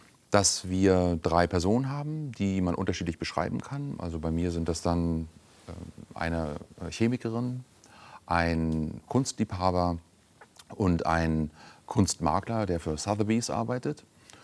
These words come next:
Und die betrachten nun dieses eine Bild und haben offenbar verschiedene Vokabulare, Terminologien, mit denen sie dieses eine Bild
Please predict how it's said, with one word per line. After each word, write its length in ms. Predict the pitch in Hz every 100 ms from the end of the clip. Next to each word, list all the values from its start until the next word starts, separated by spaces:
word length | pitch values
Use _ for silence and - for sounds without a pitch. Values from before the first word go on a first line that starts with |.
| - -
Und 160 | 92 92
die 80 |
betrachten 600 | 117 117 107 107 - 104
nun 300 | 98 101 104
dieses 400 | 92 85 82 -
eine 240 | - 85 80
Bild 520 | 90 107 135 - - - - -
und 160 | 90
haben 200 | 92 107
offenbar 840 | 95 95 104 92 82 80 90 107 110 - -
verschiedene 840 | - - 85 - 95 98 92 90 87 - - -
Vokabulare, 760 | 107 101 95 85 78 82 110 120
Terminologien, 680 | 101 90 87 87 82 110 104
mit 120 | 90
denen 160 | 95
sie 100 | 87
dieses 260 | 85 95 -
eine 260 | 85 98 104
Bild 400 | 87 90 87